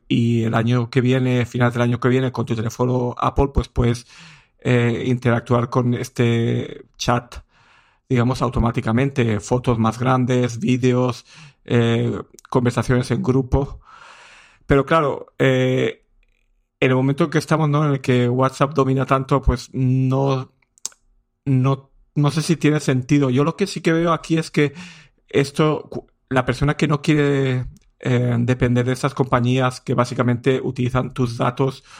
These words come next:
o tus interacciones vía chat, como es el WhatsApp, lo utilizan para, eh, obtener información de ti, ¿no? Y este sistema R-, R C S es un sistema dado por el operador sin ningún,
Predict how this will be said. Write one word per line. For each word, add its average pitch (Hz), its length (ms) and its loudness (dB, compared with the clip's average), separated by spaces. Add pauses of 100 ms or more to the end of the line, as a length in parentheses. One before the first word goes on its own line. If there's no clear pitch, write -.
(180)
o 127 140 -2
tus 123 360 -2
interacciones 127 920 -2 (580)
vía 135 340 0
chat, 131 280 0
como 120 280 0
es 117 80 -6
el 123 60 0
WhatsApp, 123 500 -2 (360)
lo - 100 -6
utilizan 127 360 -2
para, 123 480 0
eh, 113 220 -8
obtener 123 300 0
información 123 500 -2
de 143 80 -2
ti, 151 180 -2
¿no? 131 240 -6 (480)
Y 123 340 2
este 123 260 -4
sistema 135 400 -2
R-, 135 220 -2
R 131 220 0
C 131 220 0
S 135 200 0
es 131 120 -4
un 135 100 -4
sistema 123 320 0
dado 123 240 0
por 131 140 2
el 127 80 0
operador 127 540 0 (720)
sin 127 260 0
ningún, 127 640 0